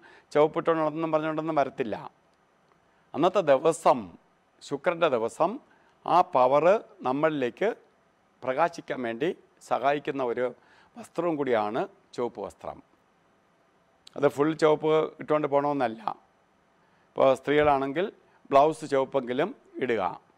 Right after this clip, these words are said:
അല്ലെങ്കിൽ ചുരിദാറിൻ്റെ ടോപ്പ്, ആ, ചുവപ്പ് ആയിട്ടിടുക. നമുക്കല്ലാത്തവർ ചുവപ്പ് ഷർട്ടൊന്നും ഇടാൻ പറ്റാതെ ജോലിക്ക് യൂണിഫോമൊക്കെ ഇട്ട് പോവേണ്ടവർ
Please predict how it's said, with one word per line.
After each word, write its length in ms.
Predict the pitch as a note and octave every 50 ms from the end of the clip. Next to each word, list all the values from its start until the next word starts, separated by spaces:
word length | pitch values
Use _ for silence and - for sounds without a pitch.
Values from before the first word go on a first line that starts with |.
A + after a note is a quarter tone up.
| _ _ _ _ _ _ _ _ _ _ _ _ _ _ _ _ _ _
അല്ലെങ്കിൽ 260 | - C#3 C#3+ C#3 C#3+ C3+ -
ചുരിദാറിൻ്റെ 580 | C3+ C#3 C3 C#3+ C#3+ C#3+ C#3 C#3 C#3+ C3+ C#3 C3+ C3 B2 - - _ _ _ _ _ _ _ _ _ _ _ _ _ -
ടോപ്പ്, 340 | C3 C3 C#3 C#3 - D3 C#3 B2+ A2+ - _ _ _ _ _ _ _ _ _ _ _ _ - - _ -
ആ, 40 | A#2+ A#2+ G#2+
ചുവപ്പ് 280 | - C3 C3 C3 C3 B2+ B2+ A#2+ - - - - A2+ A#2
ആയിട്ടിടുക. 400 | A#2 A#2 - - G2 F#2+ G#2 A#2+ D3+ F#3 _ _ _ _ _ _ _ _ _ _
നമുക്കല്ലാത്തവർ 680 | - E3 F3 - F3+ D#3+ D#3 D#3+ F3 F3 - E3+ D#3 C3+ C3 C3+ B2 A#2+ - - _ _ _
ചുവപ്പ് 260 | - C#3 C#3+ C3 D3 C#3+ C#3 C#3+ - - -
ഷർട്ടൊന്നും 360 | - C3 A2+ - D3 C#3 C#3+ C#3
ഇടാൻ 160 | C3 C3 C3 C3
പറ്റാതെ 380 | B2+ B2+ - B2 B2+ B2+ C3+ C3 B2+ - - _ _ C3
ജോലിക്ക് 380 | B2+ B2 B2 B2+ A#2 B2+ C3 B2+ A#2+ - _ _ _ _ _ _ -
യൂണിഫോമൊക്കെ 640 | C3+ C#3 C#3+ C#3+ B2+ - B2 B2+ C3 B2+ - - C3 B2 B2+ C#3
ഇട്ട് 160 | - _ C3 G#2+ A2+
പോവേണ്ടവർ 500 | B2 A#2+ B2 B2 A#2+ A#2 A#2 A2+ A2